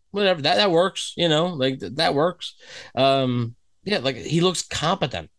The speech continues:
Like, the, you know, the, and the special teams look competent. They look like a normal special teams unit. Even when, uh, I think his name's Justin Hardy, even when Justin Hardy was, was receiving the kickoffs or punts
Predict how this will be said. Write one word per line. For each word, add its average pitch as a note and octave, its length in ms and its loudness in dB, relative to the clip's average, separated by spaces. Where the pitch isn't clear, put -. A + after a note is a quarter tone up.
Like, G#2+ 280 -4
the, A#2+ 140 -2
you B2 120 2
know, A#2+ 80 0
the, B2+ 180 -2
and C#3 120 0
the C3+ 40 2
special E3 320 0
teams C3+ 280 -2
look A2+ 300 -2
competent. A#2+ 540 0
They G2+ 120 -4
look C3+ 200 2
like D3 200 2
a B2 120 4
normal A#2 400 0
special C3 360 0
teams G2 280 -2
unit. F2 240 -8
Even G3+ 340 2
when, G3 340 2
uh, B2+ 360 4
I B2+ 100 0
think D3+ 220 0
his G#2+ 100 -4
name's B2+ 260 0
Justin C3 320 0
Hardy, B2 340 0
even E3+ 160 0
when F3 140 2
Justin D3 300 -2
Hardy C#3 340 0
was, A#2+ 300 -2
was A2 160 -8
receiving C#3 560 0
the B2 80 -2
kickoffs G#2+ 440 -4
or G#2+ 80 0
punts G#2+ 360 -4